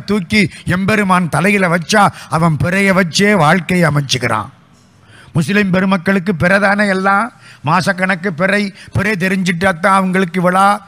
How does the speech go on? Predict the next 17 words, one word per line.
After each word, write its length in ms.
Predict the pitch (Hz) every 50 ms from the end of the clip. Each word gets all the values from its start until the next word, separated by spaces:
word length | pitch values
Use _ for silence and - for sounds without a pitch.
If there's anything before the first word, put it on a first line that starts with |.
| - - - - - -
அதனால 420 | 139 165 185 190 190 202 214 226
நமக்கு 400 | 196 156 147 160 196 190 196 - 196
அவங்களுக்கு 500 | 180 185 185 180 185 190 180 - - 220
ரொம்ப 320 | 170 151 165 170 180 214 180 -
தொடர்பு, 400 | - 160 165 180 202 202 226 220 143 - - - -
நல்ல 480 | 139 139 151 165 185 196 202 220 233
சம்பந்தம் 720 | - - 165 175 190 196 180 190 190 196 190 185 196 185 175
இருக்கிறது. 560 | 165 160 156 143 151 139 127 120 113 110 107 - _ _ _ _ _ _ _ _ _ _ _ _ _ _ -
அது 220 | 107 123 135 139 131
ஒரு, 200 | 127 123 123 117 101 - _ - _
அது 180 | - 117 123 113 - - - -
பழைய 260 | - 147 160 170 170 165
காலத்து 420 | 156 156 151 147 139 - - 143 131
செய்திகள். 520 | - - 120 127 123 123 120 120 113 110 - _ _ _ _ _ _ - - _ -
இப்போ 380 | 123 135 117 - 180 185 170 135 127 165 202 196 - - - -
சிவலிங்கத்தை 720 | - - 208 208 226 214 220 190 170 160 147 - - 165 143 -
பார்த்தார், 460 | 123 123 135 - - 131 117 -